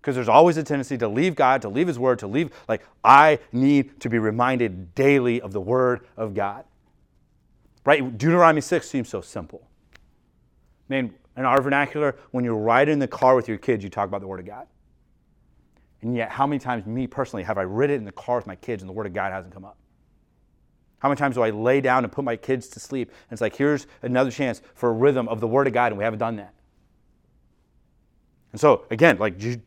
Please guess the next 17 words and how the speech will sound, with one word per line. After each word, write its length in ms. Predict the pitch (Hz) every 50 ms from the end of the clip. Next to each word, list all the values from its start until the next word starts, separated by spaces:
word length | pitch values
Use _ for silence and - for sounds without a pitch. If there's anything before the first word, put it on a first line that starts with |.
| - -
uh, 160 | 123 117 113
Judges 280 | 104 131 135 131 131
chapter 240 | - 156 151 151 165
two, 400 | 147 - 220 220 190 175 160 143 - - - -
we 100 | - 127
didn't 180 | 131 160 170 151
teach 180 | 170 170 143
the 60 | - 151
next 200 | 147 143 - -
generation, 600 | 175 156 151 180 190 170 - 147 127 127 127 127 - - -
and 140 | 127 123 131
the 40 |
next 160 | 127 147 143 -
generation 500 | 165 151 156 156 147 - 131 117 101 98
did 240 | 95 131 175 196 180
teach 220 | - 170 175 151
something. 380 | - 160 151 139 - 113 98